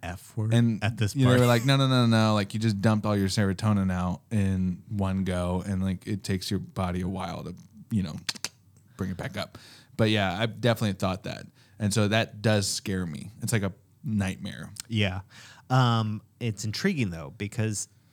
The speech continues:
Speaker 1: it's just, like,
Speaker 2: D M T
Speaker 1: everybody,
Speaker 2: or
Speaker 1: well, just all those kind
Speaker 2: Yeah.
Speaker 1: of drugs that put you in a
Speaker 2: A hundred percent.
Speaker 1: different state. And then,
Speaker 2: Yeah.
Speaker 1: like, people say that it's always seen God or, like, talking to entities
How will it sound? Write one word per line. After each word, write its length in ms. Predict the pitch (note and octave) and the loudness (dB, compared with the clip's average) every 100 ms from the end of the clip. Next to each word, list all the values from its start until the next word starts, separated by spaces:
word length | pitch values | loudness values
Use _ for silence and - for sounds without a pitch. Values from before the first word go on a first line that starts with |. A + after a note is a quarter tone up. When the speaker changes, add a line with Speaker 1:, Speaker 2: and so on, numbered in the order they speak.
| - | -8
Speaker 1:
it's 120 | A#2 | -4
just, 240 | C#3+ - C#3 | -4 -4 -4
like, 260 | A#2 - G#2+ | -4 -6 -4
Speaker 2:
D 100 | A2 | 2
M 40 | |
T 60 | A2+ | 4
Speaker 1:
everybody, 420 | A2 - A2 A2+ | 4 4 4 4
Speaker 2:
or 80 | G#2+ | 6
Speaker 1:
well, 100 | - | 4
just 180 | G#2 B2 | 4 0
all 200 | C#3+ D#3 | 0 2
those 260 | D#3 D3 A#2+ | 2 2 2
kind 100 | G2 G2 | 4 4
Speaker 2:
Yeah. 60 | F#2+ | 2
Speaker 1:
of 200 | F#2 - | -2 -6
drugs 420 | A2 G#2+ A2 G#2+ | -4 -2 0 2
that 200 | G2+ G2 | 2 2
put 220 | A2+ G2 | 2 2
you 60 | A2 | 0
in 40 | |
a 40 | F#2 | 0
Speaker 2:
A 20 | |
hundred 60 | |
percent. 20 | F#2 | -2
Speaker 1:
different 320 | G2 G2 F#2+ | -4 -6 -6
state. 560 | - - F#2 F#2+ G2 - - | -8 -8 -4 -4 -6 -10 -6
And 120 | G2+ | -2
then, 120 | F#2 F#2 | -2 -2
Speaker 2:
Yeah. 40 | |
Speaker 1:
like, 320 | F#2 E2+ F2 - - - - _ | -4 -6 -10 -16 -20 -20 -20 _
people 300 | - G#2 F#2+ | -6 -6 -4
say 220 | G2+ F#2+ F2 | -6 -6 -6
that 200 | E2+ - _ | -8 -12 _
it's 200 | A2 G#2 | -4 -4
always 540 | - C3+ C3+ D3 C#3 A#2 | -2 -2 0 0 0 -2
seen 580 | - A#2+ G#2+ G2+ G2 | -4 -2 -2 -2 -4
God 560 | F#2 F2 F2 F2 F2 F2 - | -4 -4 -2 -4 -6 -8 -10
or, 180 | F#2 F#2 | -8 -6
like, 300 | F2+ F2 F2 - | -8 -10 -14 -10
talking 540 | - F2+ - G2+ F2+ | -6 -6 -6 -6 -6
to 440 | - G2+ F2+ F2+ - - | -6 -4 -4 -6 -10 -4
entities 720 | G#2+ G#2+ G2+ G#2 G2 F#2+ F#2 | -4 -2 -2 0 0 -2 -4